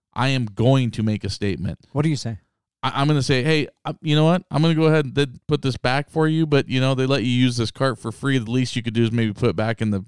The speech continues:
Speaker 1: in the cart bin. That's all you need to do."
Speaker 2: You're welcome.
Speaker 1: "You're welcome. I'll handle it, though."
Speaker 2: Do you ever
Speaker 1: And then
Speaker 2: get
Speaker 1: if they go beyond that point, now we're gonna have an issue. But if they don't, usually what's happening is they're like, "Well, I'm not gonna do that again."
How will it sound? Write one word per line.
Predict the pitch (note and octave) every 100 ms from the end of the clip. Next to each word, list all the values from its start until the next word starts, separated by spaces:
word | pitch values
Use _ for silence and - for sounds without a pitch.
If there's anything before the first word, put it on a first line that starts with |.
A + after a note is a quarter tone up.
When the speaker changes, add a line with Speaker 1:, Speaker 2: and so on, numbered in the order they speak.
| -
Speaker 1:
in | G#2+
the | G#2
cart | - A2 -
bin. | G2 F#2+ - _ _ _ _ _
That's |
all | C#3
you | C#3 C#3+
need | C3+
to | B2+ G2+
do." | - _ _ _ -
Speaker 2:
You're | D3+
welcome. | F3+ F#3+ F#3+ D#3+ D3 _ -
Speaker 1:
"You're | C#3
welcome. | E3 C#3+ G#2 A2
I'll | C#3+
handle | E3 E3+ D3+
it, | A2+
though." | G#2 C2+ - _ _ _ _ _ _ _ _ _ _
Speaker 2:
Do | -
you | C#3
ever | C3
Speaker 1:
And |
then | F3
Speaker 2:
get | G#3
Speaker 1:
if | -
they | E3 C#3+
go | C#3+
beyond | C3 C#3 C#3+ C3
that | D3+ D3+
point, | A#2+ G#2+
now | B2 B2+
we're | A2+
gonna | G#2
have | G#2 F#2+
an | G#2
issue. | G#2 F#2
But | F2 A2
if | A#2
they | A#2 G#2+
don't, | B2+ D3 F#3+
usually | C3 C3 G3 A#3+ G3
what's | C3+ B2+
happening | C#3+ C#3+ C#3 B2
is | A2+ A2 A2+
they're | G#2
like, | G#2
"Well, | D#3
I'm | B2+ A#2+
not | G#2
gonna | G2
do | F#2
that | F#2 D#3
again." | G#2+ D2+ F#2